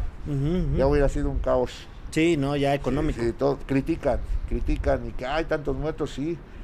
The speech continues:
Speaker 2: Pero si nos hubieran ce-, encerrado ahorita, anduviéramos sa-, saqueando supermercados, anduviéramos, este, no, sería un caos. O sea,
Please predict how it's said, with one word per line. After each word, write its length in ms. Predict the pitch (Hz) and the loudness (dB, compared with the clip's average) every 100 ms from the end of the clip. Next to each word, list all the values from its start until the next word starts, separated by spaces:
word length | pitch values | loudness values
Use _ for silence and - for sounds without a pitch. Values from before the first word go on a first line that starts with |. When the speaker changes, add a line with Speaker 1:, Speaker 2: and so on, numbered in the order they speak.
| - - - - | -12 -14 -14 -2
Speaker 2:
Pero 120 | 117 | -2
si 140 | 131 | 0
nos 180 | 127 127 | -4 -2
hubieran 240 | 143 175 | 0 0
ce-, 120 | 165 143 131 | 2 0 0
encerrado 480 | 131 139 123 147 151 | -2 0 2 2 2
ahorita, 480 | 143 - 156 135 117 | 2 2 4 4 2
anduviéramos 540 | 117 123 147 139 127 | 0 0 0 0 -2
sa-, 140 | 117 107 | -2 -4
saqueando 460 | - 117 135 139 135 | -4 -4 -2 -2 -4
supermercados, 1120 | 113 107 107 110 107 131 131 127 127 123 - - - - | -6 -6 -4 -6 -4 -2 -2 -2 -4 -6 -8 -20 -18 -4
anduviéramos, 680 | 117 131 135 135 131 117 107 | -2 0 0 0 -2 -6 -6
este, 400 | 101 - 104 101 | -10 -10 -10 -8
no, 220 | 131 151 | -6 -4
sería 220 | 131 131 | -2 -2
un 100 | 139 | -4
caos. 380 | 127 110 98 - 98 | -2 -2 -2 -6 -10
O 40 | |
sea, 220 | - 107 | -6 -6